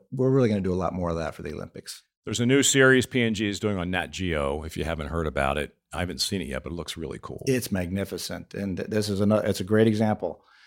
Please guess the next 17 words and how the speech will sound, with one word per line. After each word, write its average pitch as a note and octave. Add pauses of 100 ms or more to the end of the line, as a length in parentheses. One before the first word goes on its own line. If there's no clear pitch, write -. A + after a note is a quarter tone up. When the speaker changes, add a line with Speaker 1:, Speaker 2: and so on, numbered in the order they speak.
(400)
Speaker 1:
Nat A#2+
Geo B2+ (440)
tells A2
great G#2+
stories. - (500)
Global G#2
Citizen B2 (340)
is, G#2
anybody A#2
heard A#2
of A2
Global A#2+
Citizen? D3+ (120)
It's A#2
a, A2
it's A2+
a, G2+